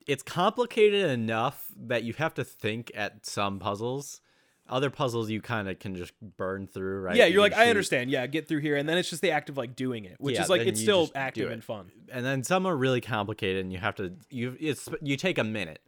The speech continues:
Speaker 1: But there's none that are ever so hard that, like, you just, you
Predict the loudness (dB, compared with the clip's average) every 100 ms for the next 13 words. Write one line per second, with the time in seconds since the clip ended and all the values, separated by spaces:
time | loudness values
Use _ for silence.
0 | _ _ _ -6 -2 0 0 2 2 2
1 | 2 2 0 -2 _ -6 -2 0 2 0
2 | -2 -10 _ -12 -8 -2 0 0 0 4
3 | 4 4 2 0 -2 0 -2 -2 -8 _
4 | _ _ _ _ -8 -2 -2 -2 -6 -8
5 | -6 -6 -6 -10